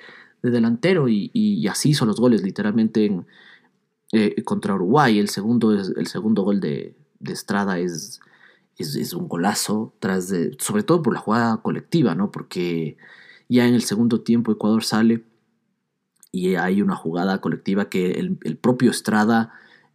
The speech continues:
Eh, cabecea, Ener, eh, Ener, Ener, Ener realiza un taco, una asistencia lindísima y Estrada le pega de lleno,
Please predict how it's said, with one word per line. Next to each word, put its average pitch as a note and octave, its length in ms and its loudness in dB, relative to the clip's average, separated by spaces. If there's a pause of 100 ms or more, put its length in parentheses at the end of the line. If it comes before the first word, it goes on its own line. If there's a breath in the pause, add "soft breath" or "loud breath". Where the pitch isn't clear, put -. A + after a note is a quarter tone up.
(360)
Eh, - 220 -2
cabecea, B2 840 2
Ener, G#2 480 2
eh, E2+ 380 -4 (180)
Ener, A#2+ 380 2
Ener, G#2 720 0 (400)
Ener A#2+ 240 2
realiza A2 480 2
un G#2+ 140 0
taco, C#3 580 -2 (140)
una G#2 140 -2
asistencia G#2+ 520 -4
lindísima A2 680 0
y G2 80 0
Estrada A#2 400 0
le G#2+ 80 2
pega A2 240 2
de G2+ 80 2
lleno, A2 320 2